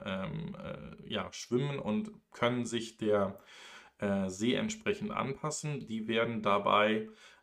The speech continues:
ähm, unter Wasser verankert. Hier geht's darum, dass die jetzt an der schottischen, ähm, Küste, m, weitere, ähm, schwimmende Windturbinen aufbauen werden und ihr neues Design dazu gezeigt haben.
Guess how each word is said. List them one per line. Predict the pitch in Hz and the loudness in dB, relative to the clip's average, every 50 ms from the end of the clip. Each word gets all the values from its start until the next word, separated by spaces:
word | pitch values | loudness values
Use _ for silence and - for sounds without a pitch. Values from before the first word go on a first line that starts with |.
| - | -4
ähm, | - 107 104 104 107 110 | 0 2 2 2 2 0
unter | 110 131 123 113 117 110 98 | 0 -2 -2 -2 0 0 2
Wasser | 101 104 104 - - 101 98 95 95 92 - | 2 2 2 2 0 2 2 2 0 -2 -6
verankert. | - - - - 107 - - - - 123 143 165 165 - 202 214 214 - - _ _ - - - - _ _ _ _ - | -10 -10 -6 -4 -2 -2 -2 0 0 2 2 2 4 2 2 2 2 -4 -12 _ _ -20 -20 -20 -20 _ _ _ _ -6
Hier | 131 127 135 139 135 135 | -2 4 6 6 6 4
geht's | - 135 131 - - | 2 -4 -4 -2 0
darum, | - 120 110 120 123 120 | 0 2 2 2 2 0
dass | 117 110 - - | 0 0 -2 -2
die | - 113 107 | -2 0 2
jetzt | 110 104 107 - - - - | 2 2 2 0 -6 -8 -4
an | 107 107 104 104 104 | -2 -2 -2 0 0
der | 104 101 101 98 98 98 98 | 2 2 4 4 2 0 -2
schottischen, | - - - 135 135 - 131 123 - - 110 107 104 104 101 101 101 - - | -2 0 0 2 2 0 -4 -4 -2 0 0 2 2 2 0 0 -2 -4 -6
ähm, | 107 104 101 98 98 98 98 98 98 98 - | -4 -2 0 0 0 0 0 -2 -2 -4 -6
Küste, | - - 143 143 - - - - - 151 - - - | -4 -4 -4 -2 -4 -4 -2 0 0 0 0 0 -4
m, | - - - 110 110 110 110 107 - | -6 -6 -4 -4 -2 -2 -2 -2 2
weitere, | 107 107 113 123 120 - 120 117 113 113 110 107 107 110 - - | 4 4 4 4 2 0 -2 0 2 2 4 2 0 -2 -6 -6
ähm, | - 104 104 104 104 104 | -4 -2 -2 -2 -2 -4
schwimmende | 104 - - - 110 113 120 117 113 110 107 104 101 | -6 -8 -6 -4 -2 0 0 2 2 4 4 4 4
Windturbinen | 110 110 113 110 107 - - - - 101 104 104 104 101 95 92 | 4 2 2 0 -2 -8 -8 -6 -6 -4 -4 -2 -2 -2 -2 -2
aufbauen | 98 - - - 113 113 - - - - 98 95 92 95 | -2 2 4 4 4 4 2 2 2 2 2 2 -2 -2
werden | 98 110 123 143 175 185 | 0 4 4 4 4 2
und | 175 - 110 - | 0 -2 -2 -2
ihr | 107 101 | -2 0
neues | 101 101 101 101 - - | 0 0 0 -2 -2 -6
Design | - - - - - 104 | -10 -12 -12 -8 -6 -4
dazu | 107 104 - - - | -4 -4 -6 -8 -10
gezeigt | 98 98 - - - - 98 98 95 - - - | -10 -10 -10 -6 -4 -2 -2 -2 -2 -6 -6 0
haben. | 110 113 127 143 165 185 190 | 2 2 2 2 0 -2 -4